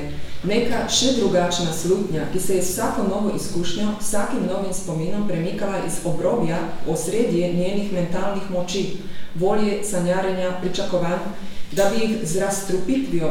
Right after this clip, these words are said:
samopozabe povrnila v območje smisla, prelevila v odnehanje z nenehnim nihanjem v odtujenem času, izpostavila sijaju praznine, ki je voljna za življenje. To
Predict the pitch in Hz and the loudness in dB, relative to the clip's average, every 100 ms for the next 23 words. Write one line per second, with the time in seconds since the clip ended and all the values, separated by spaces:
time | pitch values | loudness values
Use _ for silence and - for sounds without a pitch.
0 | - - 180 180 180 165 160 151 190 208 | 0 0 0 -2 -2 0 0 0 0 0
1 | - - - 185 233 240 330 190 165 170 | -2 0 2 4 4 4 4 2 2 0
2 | 196 202 208 - 180 170 156 156 - - | -2 -2 -4 -2 -2 0 0 -2 -4 -2
3 | - - 185 185 185 226 233 233 185 170 | -2 0 2 4 4 2 2 0 0 0
4 | 175 214 262 202 156 156 165 - - 175 | 0 2 2 0 -2 0 -2 -4 -4 0
5 | 175 226 208 190 185 220 - 175 170 170 | 2 2 0 2 2 0 0 0 0 -2
6 | 170 156 190 185 170 160 175 170 175 214 | -2 -2 -2 -2 -2 -2 -2 -2 -2 -2
7 | 220 - - - - 196 208 202 208 - | -4 -6 -10 -2 -2 0 0 0 0 0
8 | 240 254 170 160 156 - 180 180 202 190 | 0 2 0 0 -2 0 2 2 2 2
9 | 180 170 170 175 208 202 202 - 185 170 | 0 0 2 2 2 0 0 -2 0 0
10 | 170 180 208 214 208 165 165 170 185 180 | 2 2 2 0 0 -2 0 0 0 0
11 | 180 156 - - - - - - - - | 0 0 -2 -2 -2 -2 -2 -8 -8 -8
12 | - 131 | 4 4